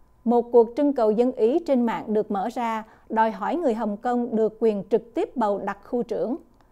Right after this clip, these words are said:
Sau đó, phong trào dù vàng dấy lên một cuộc biểu tình đòi tự do bầu cử, làm tê liệt Hồng Kông trong vòng hai tháng. Nhưng Tập Cận Bình dứt khoát là không chấp nhận.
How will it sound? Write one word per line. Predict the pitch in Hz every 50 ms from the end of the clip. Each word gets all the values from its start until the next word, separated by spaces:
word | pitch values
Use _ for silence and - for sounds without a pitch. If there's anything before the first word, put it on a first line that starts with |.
| _ _ _ _ _
Sau | - - 262 233 226
đó, | 220 208 208 220 262 370 - - _ _ _ _
phong | - 302 294 294
trào | - 262 233 214 208
dù | 214 196 208 220
vàng | 196 208 214 202 202 202 190
dấy | 226 226 285
lên | 349 320 277 254 240 220
một | 196 -
cuộc | - 202 -
biểu | 240 208 190 214 254 -
tình | - 226 208 202 190 190 - _ _ _
đòi | 226 220 220 214 220
tự | 220 - 269 214 - 233
do | 240 294 285 277
bầu | 233 220 208 196
cử, | 190 - 185 165 190 247 381 - - _ _ _ _
làm | 240 233 240 233 233 233 233
tê | - 311 320 311
liệt | 262 226 220 226
Hồng | 240 226 208 202
Kông | - 254 254 254 240 226 - - - _
trong | 269 262 254 240
vòng | 220 233 214 196 180
hai | 160 175 226 220 214
tháng. | 214 233 226 220 226 294 392 - _ _ _ _ _ _ _ _ _ _
Nhưng | - 247 262 247 247 240
Tập | - 214 196 -
Cận | - 196 - 214
Bình | 208 214 208 208
dứt | 330 415 - -
khoát | - 320 370 - - - - -
là | 220 208 190 175
không | 175 - 254 208 196
chấp | - - 320 339 269
nhận. | 233 190 247